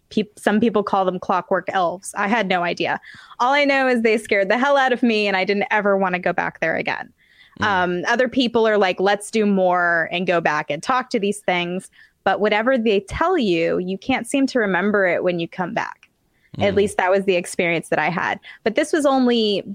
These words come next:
Speaker 1: this group of, like, five people doing it in that room together. So I don't necessarily know that everybody has that same experience, but it seems like, and I was looking at your artwork actually,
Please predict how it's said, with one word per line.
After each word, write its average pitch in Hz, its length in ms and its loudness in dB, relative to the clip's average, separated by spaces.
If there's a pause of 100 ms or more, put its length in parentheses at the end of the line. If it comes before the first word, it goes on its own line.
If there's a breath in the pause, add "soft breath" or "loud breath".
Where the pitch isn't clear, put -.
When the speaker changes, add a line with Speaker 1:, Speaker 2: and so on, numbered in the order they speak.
Speaker 1:
this 226 240 -2
group 226 320 -2
of, 196 120 0
like, 180 240 0
five 160 300 -4
people 214 520 0
doing 185 340 0
it 160 160 -2
in 180 80 0
that 165 260 0
room 165 240 0
together. 185 580 -4
So - 160 -4
I 208 60 2
don't 240 220 2
necessarily 220 580 0
know 233 160 2
that - 180 -4 (120)
everybody 240 640 0
has 294 260 0
that 311 160 0
same 311 280 0
experience, 330 720 -2 (340 loud breath)
but - 80 0
it - 140 -4
seems 403 260 2
like, 247 380 2
and 233 120 2
I 240 100 2
was 254 140 0
looking 403 280 2
at 196 100 2
your 185 160 2
artwork 226 540 0 (100)
actually, 403 540 2